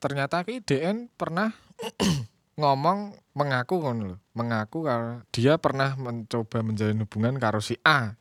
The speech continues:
yang mana adalah dia adalah T K I di Korea. Ora sempat dadi ki, Pak. Ora sempat dadi, jadi artinya ki cinta yang nek bertepuk sebelah tangan sih ora. Cuma mereka ki asine padha-padha iso, tapi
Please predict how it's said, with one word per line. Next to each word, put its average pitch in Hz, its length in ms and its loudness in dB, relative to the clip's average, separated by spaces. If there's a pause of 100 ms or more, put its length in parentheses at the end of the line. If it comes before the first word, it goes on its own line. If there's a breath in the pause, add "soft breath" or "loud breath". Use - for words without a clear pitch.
(360)
yang 104 180 0
mana 113 320 -2
adalah 113 240 -2
dia 131 320 -2
adalah 123 320 0 (400 soft breath)
T 107 140 -2
K - 60 -6 (120)
I 139 80 -2
di 123 160 -6
Korea. 110 480 0 (320)
Ora 127 240 4
sempat 160 320 2
dadi 175 300 4
ki, - 20 4
Pak. 120 260 2 (380)
Ora 113 220 -2
sempat 107 340 0
dadi, 139 640 0
jadi 139 480 -2
artinya 131 340 0
ki 165 560 0 (100)
cinta 135 580 4
yang 127 260 6 (440)
nek 143 240 2
bertepuk 131 400 -4
sebelah 123 320 -6
tangan 139 240 0
sih 170 80 0
ora. 120 560 4
Cuma 123 360 -6
mereka 123 360 0
ki 170 80 -2
asine 143 240 -4
padha-padha 113 600 -6
iso, 110 240 -4
tapi 139 440 -4